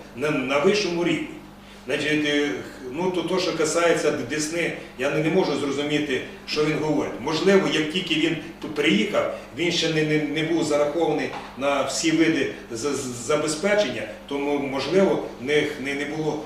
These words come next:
харчування. Ну, я н-, не знаю такого. Я можу сказати, що Збройні сили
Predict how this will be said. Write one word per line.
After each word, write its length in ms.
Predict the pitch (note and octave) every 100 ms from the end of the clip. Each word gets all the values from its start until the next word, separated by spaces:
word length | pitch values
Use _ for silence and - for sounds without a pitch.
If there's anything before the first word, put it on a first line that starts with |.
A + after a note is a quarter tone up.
| -
харчування. 520 | D3 - C#3+ A#2+ - - - - - A2 A2 G#2 A2 D3
Ну, 80 | E3
я 200 | F3 E3
н-, 520 | C#3+ C#3+ D3 C#3 A#2+ B2+ B2+ B2
не 100 | D3+
знаю 340 | D#3+ D#3+ C#3+ -
такого. 360 | - - - - - - B2+
Я 120 | D#3+
можу 200 | E3+ E3
сказати, 500 | - D#3 D#3+ D3 -
що 140 | C#3+
Збройні 420 | B2+ D3+ D#3 C#3+
сили 380 | C#3 F#3+ G3 E3+